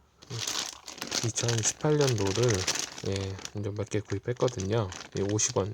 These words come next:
이천십팔 년 오십 원 롤입니다. 처음엔 사만 원까지 갔다가 지금은 만 원대로 떨어졌고, 아, 지금은 뭐 대량으로 사-, 오십 롤 정도 사신다고 하면 칠천 원에도 살 수가 있습니다.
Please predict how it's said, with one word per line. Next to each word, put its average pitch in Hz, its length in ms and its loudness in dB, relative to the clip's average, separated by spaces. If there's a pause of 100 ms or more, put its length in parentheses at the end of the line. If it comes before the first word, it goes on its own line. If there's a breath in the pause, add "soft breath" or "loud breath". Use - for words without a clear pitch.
(100)
이천십팔 110 480 0
년 95 100 2
오십 120 220 0
원 113 160 4
롤입니다. 95 400 -4 (640 loud breath)
처음엔 165 380 8
사만 156 280 2
원까지 131 300 2
갔다가 110 400 0
지금은 104 800 -2
만 101 260 -4
원대로 101 340 -4
떨어졌고, 131 720 0 (560 loud breath)
아, 98 640 -4 (580)
지금은 107 680 -4
뭐 101 80 -6
대량으로 113 520 4
사-, 107 120 -2
오십 117 480 6
롤 113 140 6
정도 107 260 2
사신다고 123 520 0
하면 117 340 2
칠천 175 400 0
원에도 104 600 0
살 139 160 -4
수가 143 280 0
있습니다. 98 420 -4